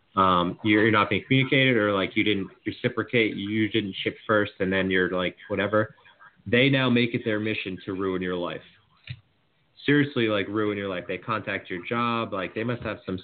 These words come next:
serious hackers in this group that can get this information quickly. They call your boss.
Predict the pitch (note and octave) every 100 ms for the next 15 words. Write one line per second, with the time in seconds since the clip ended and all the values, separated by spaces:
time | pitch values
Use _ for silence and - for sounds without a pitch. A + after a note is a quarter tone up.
0 | - G#2+ G2 F#2+ G#2 G#2+ G2 F#2+ G2+ G#2+
1 | G#2 G2 - - A2+ G#2 G2+ G2 F#2 F2
2 | E2 - _ _ _ _ _ _ - G2
3 | G#2+ G#2+ G#2+ - G2+ G2+ G2+ G2+ F#2 -
4 | C#3 C3+ G#2+ F#2 F2 - A2+ G2+ F#2 F2+
5 | G#2 G#2+ G#2